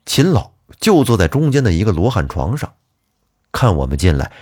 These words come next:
连忙向我们招手：“哟，你们来了，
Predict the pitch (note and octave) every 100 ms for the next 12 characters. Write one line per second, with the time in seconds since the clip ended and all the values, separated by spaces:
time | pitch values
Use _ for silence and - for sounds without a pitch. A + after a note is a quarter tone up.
0 | - - A#2 E3+ D3+ D#3 C3+ G#2+ D#2 C#2+
1 | C#2 D#2 D2+ - _ _ _ _ _ _
2 | _ _ _ _ _ _ - A2 B2 C3
3 | _ _ - G#2 F#2 E2+ E2+ G#2 F#2 -